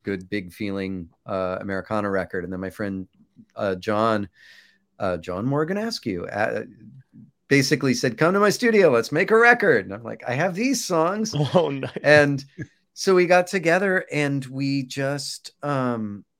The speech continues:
Speaker 1: I don't know, we, we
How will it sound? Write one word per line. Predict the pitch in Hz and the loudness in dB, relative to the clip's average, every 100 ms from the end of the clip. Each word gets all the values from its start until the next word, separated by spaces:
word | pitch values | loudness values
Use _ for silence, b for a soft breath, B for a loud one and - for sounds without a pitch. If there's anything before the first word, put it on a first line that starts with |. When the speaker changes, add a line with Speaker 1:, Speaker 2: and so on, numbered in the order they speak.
| _ _ _ _ _ _ _ _ _ _ | _ _ _ _ _ _ _ _ _ _
Speaker 1:
I | - 175 | -10 -6
don't | 190 170 139 | -4 -4 -4
know, | 151 190 | -2 -2
we, | 131 123 127 127 | -4 -4 -4 -4
we | 120 131 135 131 127 | -6 -8 -6 -8 -10